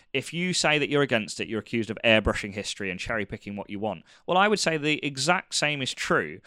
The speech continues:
of the traditional British narrative around history. You know, British schools don't learn about what the empire did. They don't learn about genocide. They don't learn about the deaths. They don't learn about the raping and the pillaging of Commonwealth countries.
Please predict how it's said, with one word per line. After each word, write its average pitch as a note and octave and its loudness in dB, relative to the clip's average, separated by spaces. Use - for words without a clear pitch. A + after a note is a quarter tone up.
of B2+ 0
the C3 2
traditional C#3+ 0
British B2 -4
narrative A2+ -2
around B2 2
history. - 0
You D3 -4
know, B2+ -2
British G3+ 0
schools D3+ -2
don't C3+ 6
learn A#2 6
about A2 2
what A2+ 0
the A2 2
empire G2 0
did. F#2 -6
They C3 2
don't D#3+ 2
learn A2 2
about G2 0
genocide. F#2+ -2
They D3+ 2
don't E3 0
learn A#2+ 4
about G#2 2
the G2 -6
deaths. - -2
They B2+ 0
don't C3 -2
learn A#2+ -2
about A2 -2
the A2 0
raping A2+ 6
and A2 -4
the G#2+ -2
pillaging A#2 8
of G#2+ -6
Commonwealth G#2+ -2
countries. G2+ -8